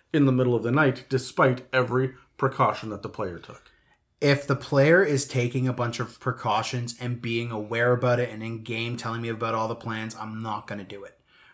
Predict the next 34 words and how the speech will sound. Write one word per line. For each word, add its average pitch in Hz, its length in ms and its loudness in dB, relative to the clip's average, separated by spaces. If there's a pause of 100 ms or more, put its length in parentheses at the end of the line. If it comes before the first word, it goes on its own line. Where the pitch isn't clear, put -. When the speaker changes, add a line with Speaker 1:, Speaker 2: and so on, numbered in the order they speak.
(180)
Speaker 2:
Right? 120 360 0 (300)
Just 135 240 2
because 131 300 4
it, 135 140 -2 (140)
like, 135 220 2
I'm, 151 220 2
I'm 156 140 4
not 143 160 6
just 139 140 2
gonna 143 100 4
be 135 40 4
like, 139 180 2
"All 196 160 8
your 196 120 8
stuff - 260 2
is 156 80 2
pointless. 147 500 2
All 165 140 6
these, 160 300 4
all 147 100 0
this 143 120 0
plans 139 320 -4
you 127 60 -2
did 120 140 -2
was 110 100 -10
pointless." 104 400 -10
Like, 104 200 -8 (440)
I'm 131 160 4
gonna 135 220 6
give 120 260 0
them 117 160 0
a 110 60 -4
chance 110 460 -6
to 107 280 -6